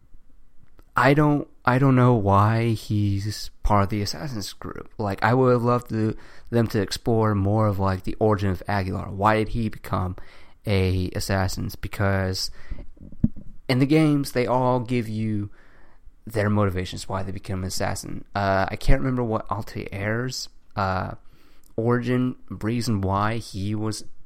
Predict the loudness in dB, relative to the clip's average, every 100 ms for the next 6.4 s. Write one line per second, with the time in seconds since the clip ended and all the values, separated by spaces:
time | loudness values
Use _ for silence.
0 | -10 -6 -4 -4 -8 -8 -6 -6 -8 -10
1 | -10 -6 -4 -2 -4 -4 -4 -4 -8 -14
2 | -14 -12 -6 -6 -6 -8 -10 -6 -4 -4
3 | -6 -10 -14 -16 -20 -20 -18 -4 0 2
4 | 0 -4 -4 0 0 0 0 0 -2 -6
5 | -16 -20 -18 -10 -6 -6 -4 -4 -4 -4
6 | -4 -4 -8 -10